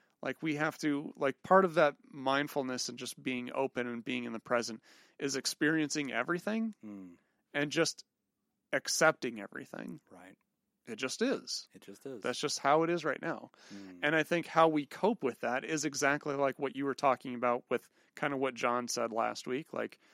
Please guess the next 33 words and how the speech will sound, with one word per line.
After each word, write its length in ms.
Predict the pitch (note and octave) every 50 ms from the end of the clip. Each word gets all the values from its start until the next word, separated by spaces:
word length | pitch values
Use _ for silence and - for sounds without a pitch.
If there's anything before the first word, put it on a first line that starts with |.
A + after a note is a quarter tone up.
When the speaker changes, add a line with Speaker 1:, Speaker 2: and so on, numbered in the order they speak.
| - _ _ _ _
Speaker 1:
"Do 100 | - C3+
I 80 | C3
have 160 | B2+ C3+ C#3+ -
something 180 | - D#3+ C#3+
to 60 | C3 C3+
eat 140 | D3 D#3 -
today?" 320 | - D#3+ E3 F3+ F#3 F3+ - _ _ _ -
Speaker 2:
Just 240 | - - - - -
for 80 | G#2+ G2
today. 220 | - A2 G#2+ G2+
Speaker 1:
Yeah, 220 | C#3 C#3 C#3 B2 G#2+ - - -
I 80 | B2+ B2+
got 240 | B2 C#3+ C3+ -
something 180 | - D3+ D#3 D#3+
to 60 | D#3+
eat 60 | C#3+
today. 240 | - - B2 B2+ B2+ A#2+
"Do 100 | C3 B2+
I 40 | A#2+
have 120 | A#2+ A#2+
a, 120 | B2 B2+ - - -
a 60 | C3+
place 300 | - - C#3+ C3+ C3 -
to 80 | - C3
live 240 | B2+ D3 D#3 C#3+ -
today?" 300 | - D#3+ D#3+ D#3+ E3 D#3 - _ -
Speaker 2:
Just 200 | - - - - _
for 80 | -
Speaker 1:
Yes, 340 | B2 B2+ D3 F3+ F3 - -
Speaker 2:
today. 120 | - - C3
Speaker 1:
I 60 | B2+
got 240 | B2 C#3 C3+ C3+ -
that. 240 | D3+ D3 D3 D3